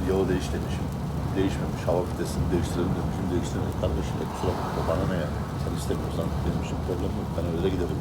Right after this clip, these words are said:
yani. Ama bu yakıt tüketimini mutlaka ve mutlaka arttıran en büyük etkenlerden bir tanesidir. Arabanın hava vitesi, arabanın yağsı.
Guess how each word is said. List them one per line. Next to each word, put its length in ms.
yani. 140
Ama 140
bu 60
yakıt 300
tüketimini 560
mutlaka 520
ve 60
mutlaka 340
arttıran 340
en 80
büyük 240
etkenlerden 480
bir 100
tanesidir. 380
Arabanın 380
hava 220
vitesi, 340
arabanın 440
yağsı. 240